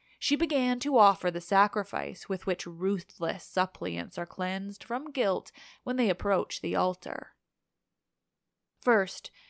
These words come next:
to atone for the murder still unexplained, she held above their heads the young of a sow whose drugs yet swelled from the fruit of the womb,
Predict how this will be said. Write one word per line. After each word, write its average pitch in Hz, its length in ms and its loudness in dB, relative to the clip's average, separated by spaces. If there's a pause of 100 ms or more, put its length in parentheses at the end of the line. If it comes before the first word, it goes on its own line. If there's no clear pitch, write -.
(180)
to 277 160 4
atone 294 380 4
for 392 100 0
the 392 140 -2
murder 240 320 6
still 277 480 6
unexplained, 262 1000 -2 (160)
she - 160 -2
held 226 240 4
above 277 240 4
their 262 140 6
heads 190 480 0
the 214 100 -2
young 220 400 2
of 226 140 -2
a 233 40 -6
sow 185 560 2
whose 190 220 -6
drugs 180 540 0
yet 185 260 -2
swelled 185 560 0
from 180 160 -12
the 175 80 -6
fruit 196 360 -4
of 165 100 -6
the 175 80 -6
womb, 196 480 0